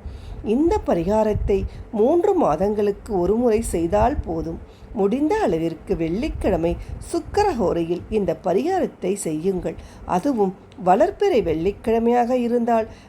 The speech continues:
மிகவும் சிறப்பு. இதற்கு நமக்கு ஒரு சிவப்பு நிற துணி வேண்டும். சிவப்பு நிற துணி என்பது மங்களகரமான செவ்வாய் பகவானுக்குரிய நிறம். மேலும் இந்த சிவப்பு நிறமானது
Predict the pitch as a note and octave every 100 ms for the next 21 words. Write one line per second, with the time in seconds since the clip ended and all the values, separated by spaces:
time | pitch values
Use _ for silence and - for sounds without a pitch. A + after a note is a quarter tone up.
0 | - B3+ E4+ F4+ B3+ D4 - F#3 F#3 -
1 | - - - - - A3+ A3+ - - G3+
2 | F3+ E3+ E3+ - D4+ F3+ G#3+ B3 - G#3
3 | F4 - D#4 G3+ F#3+ - E3+ G#3+ A3 E3
4 | D3+ D#3+ - - - - - - E4+ F#4
5 | F#4 A#3 E3+ - F#3 G3+ F3+ E3+ G3+ B3
6 | F3+ E3 - - - E3+ D#3+ F3 A3 A#3+
7 | A#3+ B3 B3 B3 D4 D#4 - - - A#3
8 | C4+ F4+ G4+ C#4 E3+ E3 F3 F3+ - G#3
9 | F#3 B3 E3+ D#3 E3+ - - - - G3
10 | F#3 G3 D4+ C#4+ F#3+ F#3+ - - G#3+ A3+
11 | B3 G3+ F#3 - A#3 F#4 - C4+ D#3+ F#3+
12 | F#3+ F3+ F#3 F3